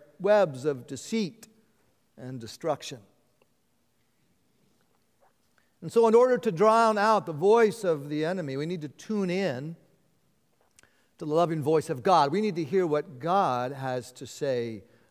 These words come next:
about us. God wants to get rid of your cobwebs and your spiders even more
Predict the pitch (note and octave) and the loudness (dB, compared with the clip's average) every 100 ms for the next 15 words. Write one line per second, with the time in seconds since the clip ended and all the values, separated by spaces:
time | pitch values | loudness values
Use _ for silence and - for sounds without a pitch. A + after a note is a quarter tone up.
0 | _ C3 G2+ G#2 G2+ - G2+ - - - | _ -12 -10 -10 -12 -18 -20 -16 -14 -14
1 | _ _ _ _ _ _ _ _ _ _ | _ _ _ _ _ _ _ _ _ _
2 | _ C3+ G3+ F#3+ F#3 F3+ - D#3+ D#3 E3 | _ -4 -2 0 -2 -4 -6 -4 -2 0
3 | D#3+ C3 E3 F3+ - C#3+ B2 A#2+ C3+ D3+ | 0 0 -2 -4 -4 -6 -6 -4 -2 -2
4 | C3 C3+ C#3 F3+ - - C3 B2+ C3+ C#3 | -4 -10 -8 -10 -12 -8 -6 -4 -6 -8
5 | - F#3 A3 A#3 G3 F3+ F3 E3 | -8 -8 -6 -6 -4 -4 -4 -6